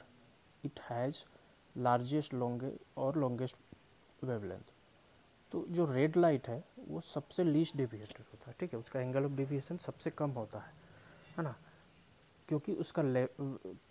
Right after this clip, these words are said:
क्या होता है, वेवलेंथ उसका ज़्यादा है। तो <clears throat> जिसका वेवलेंथ जितना ज़्यादा वो उतना कम डेविएशन होता है, क्योंकि angle of deviation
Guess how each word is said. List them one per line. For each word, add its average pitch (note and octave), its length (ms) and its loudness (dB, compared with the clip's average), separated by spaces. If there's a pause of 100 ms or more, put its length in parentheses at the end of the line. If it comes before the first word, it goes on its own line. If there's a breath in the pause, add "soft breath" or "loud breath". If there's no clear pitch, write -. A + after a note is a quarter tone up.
(140)
क्या D3 100 2
होता D3+ 200 0
है, F3+ 100 2
वेवलेंथ C3 440 2 (200)
उसका E3+ 220 -4
ज़्यादा A#2 280 0
है। G2+ 140 -8 (2750)
तो F#3 180 6 (320)
<clears throat> - 840 4
जिसका C#3 280 0
वेवलेंथ C#3+ 420 4
जितना C3+ 280 0
ज़्यादा D3+ 300 2
वो D#3+ 180 -2 (140)
उतना D#3 220 -2 (120)
कम C3+ 160 2
डेविएशन A2+ 500 -6
होता A2+ 180 -6
है, A#2+ 60 -6
क्योंकि B2+ 340 -6 (400 loud breath)
angle C3+ 280 0
of C3 160 -2
deviation B2+ 440 0